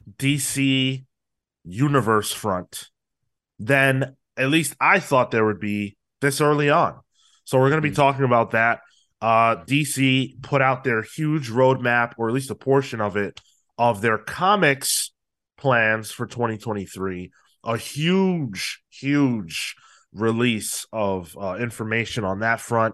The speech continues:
Speaker 1: Dawn of the D C U, indeed.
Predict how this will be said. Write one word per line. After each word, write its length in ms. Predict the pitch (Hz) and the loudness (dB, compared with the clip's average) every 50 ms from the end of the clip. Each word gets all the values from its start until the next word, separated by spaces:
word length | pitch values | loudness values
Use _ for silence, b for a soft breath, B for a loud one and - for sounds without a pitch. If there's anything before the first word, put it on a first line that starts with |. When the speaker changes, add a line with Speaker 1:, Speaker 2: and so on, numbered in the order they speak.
| _ _ b b b b b b 92 | _ _ b b b b b b -4
Speaker 1:
Dawn 380 | 98 131 139 143 151 165 165 170 | 2 4 6 6 6 6 6 4
of 80 | 156 135 | 4 2
the 100 | 139 123 | 0 0
D 240 | 98 123 139 143 | 0 2 0 0
C 180 | 139 - - 143 | 0 0 -2 -2
U, 320 | 135 117 127 135 139 139 | 0 2 4 4 6 4
indeed. 800 | 113 123 110 104 92 78 - 120 139 143 131 120 120 123 - - | 4 2 0 -2 -2 -2 2 4 4 6 6 6 4 2 0 -4